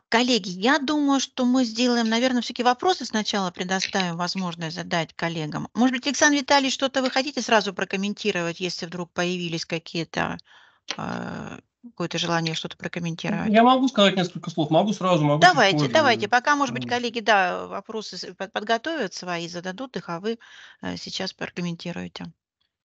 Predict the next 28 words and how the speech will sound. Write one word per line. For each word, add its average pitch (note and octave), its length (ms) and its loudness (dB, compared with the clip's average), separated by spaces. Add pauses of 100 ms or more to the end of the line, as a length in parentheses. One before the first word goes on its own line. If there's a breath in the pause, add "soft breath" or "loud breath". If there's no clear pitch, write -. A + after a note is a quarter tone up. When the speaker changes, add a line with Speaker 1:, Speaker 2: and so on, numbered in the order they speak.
(520)
Speaker 2:
Ну, C3 840 0
э, B2+ 60 -8
я, D3 380 4 (300)
конечно, C3+ 340 -2
горячо C3 440 2
поддерживаю G2+ 680 0
все, A2+ 140 -8
что A2 140 -12
сказали F3 480 2
коллеги, C#3 560 0
Антон D3+ 260 2
Алексеевич, C3 320 0
Татьяна C#3 260 2
Леонидовна. G#2+ 520 2 (720 soft breath)
И C#3+ 120 2
добавить-то, E3+ 600 6
в F3 60 2
общем-то, D#3+ 360 2
особенно D#3+ 360 0
нечего, F#3+ 500 0
наверное. B2 380 0
Я F3 140 2
бы, E3 320 4 (380 loud breath)
ну, B2+ 80 -4
может D3+ 300 2
быть, D3 100 -4
подчеркнул, E3 520 0
что C#3+ 420 2